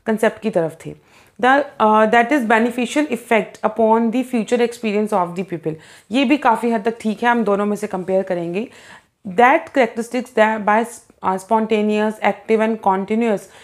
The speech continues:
pleasurable and practical attitude of the people, agar people की baat करें तो यहाँ तो, अ, प्लेजरेबल और प्रैक्टिकल, स्पॉन्टेनियस, एक्टिव, यहाँ पे पीपल की हम वो बात नहीं कर रहे, हम एजुकेशनल एक्टिविटी की बात कर रहे हैं। अब एजुकेशनल एक्टिविटी ऑप्शन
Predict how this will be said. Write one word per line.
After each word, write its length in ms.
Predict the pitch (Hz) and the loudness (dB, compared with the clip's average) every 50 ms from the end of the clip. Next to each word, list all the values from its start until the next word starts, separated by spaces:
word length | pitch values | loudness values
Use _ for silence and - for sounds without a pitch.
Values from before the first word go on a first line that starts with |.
| - - - _ - | -20 -20 -18 _ 0
pleasurable 520 | 214 220 214 208 220 254 226 240 262 262 254 - | 2 2 2 4 2 0 4 4 2 2 4 0
and 160 | 220 220 214 220 | 0 0 0 0
practical 540 | 220 190 - - - 226 - 240 240 240 240 - - - - _ _ _ - - | -2 -2 -2 -6 -8 -4 -2 -2 -2 -2 -4 -8 -18 -20 -20 _ _ _ -2 -2
attitude 340 | 196 185 196 185 208 208 | -2 0 -2 -2 -2 0
of 220 | 196 196 180 175 175 | 0 0 -2 -2 -6
the 60 | 165 | -10
people, 320 | - 170 156 - 160 151 165 | -10 -10 -8 -6 -8 -6 -6
agar 200 | - 160 165 165 | -6 -6 -6 -6
people 280 | 165 175 165 - 170 | -6 -10 -10 -8 -8
की 100 | 165 165 | -8 -6
baat 220 | 165 156 151 147 - - | -6 -8 -8 -10 -10 -10
करें 220 | - 160 170 190 | -10 -8 -8 -8
तो 120 | 190 - 240 | -8 -6 -6
यहाँ 340 | 202 220 202 220 220 220 220 | -4 -4 -2 0 0 0 0
तो, 340 | - 247 240 240 233 233 - - - - - - _ - | 2 2 2 2 0 -4 -10 -20 -20 -20 -20 -20 _ -4
अ, 300 | - 202 196 190 196 196 | 0 0 2 2 2 0
प्लेजरेबल 720 | 196 202 - 220 208 202 202 196 220 233 233 202 226 226 226 | -2 -2 0 2 2 2 2 2 2 0 0 0 0 -2 -2
और 200 | - - 202 190 | 0 0 0 0
प्रैक्टिकल, 760 | 190 - 208 196 185 - - - 214 214 - 220 220 214 220 | 0 0 0 0 0 -2 -6 -10 -8 -2 0 0 2 2 0
स्पॉन्टेनियस, 760 | 214 - - 202 190 196 185 208 202 208 214 214 214 214 208 | -2 -2 -4 -2 -2 -2 -2 -2 -2 0 0 -2 -2 -4 -2
एक्टिव, 380 | 196 - - - - 220 214 190 | -4 -6 -6 -4 -4 -4 -4 -2
यहाँ 280 | 185 196 190 196 196 196 | -4 -4 -2 -2 -2 0
पे 280 | 220 220 226 233 233 - - - - - _ | 0 0 0 -2 -6 -14 -20 -20 -20 -16 _
पीपल 240 | - 214 196 220 226 | -6 -4 -4 -4 -4
की 120 | 202 196 220 | -2 0 0
हम 100 | 214 208 | 0 0
वो 100 | 196 196 | 0 0
बात 220 | 190 190 185 185 | 0 0 0 0
नहीं 160 | - 196 208 208 | -2 -4 -4 -2
कर 140 | 202 202 | -2 -2
रहे, 100 | 208 240 | -2 -2
हम 120 | 254 262 269 | -2 -4 -2
एजुकेशनल 540 | 226 202 190 - 202 - 220 208 214 247 254 254 | -4 -4 -4 -6 -6 -4 -4 -4 -2 -4 -4 -6
एक्टिविटी 400 | 247 - - 226 208 202 190 208 | -6 -6 -4 -4 -4 -4 -4 -6
की 80 | 170 196 | -8 -4
बात 240 | 175 175 160 156 - | -4 -6 -6 -6 -10
कर 140 | - 156 | -12 -10
रहे 100 | 151 151 | -10 -10
हैं। 100 | 156 160 156 - - - - - - | -12 -14 -14 -18 -20 -20 -14 -6 -2
अब 160 | - 247 247 - | -2 -2 0 2
एजुकेशनल 460 | 233 226 214 208 240 220 269 226 269 | 2 2 2 0 0 -2 -2 0 2
एक्टिविटी 440 | 269 240 233 - 240 233 240 202 254 | 0 0 0 -2 -2 -2 -2 -2 -2
ऑप्शन 440 | 277 - 220 202 196 - - 254 262 | 0 4 4 4 2 2 -2 -4 -2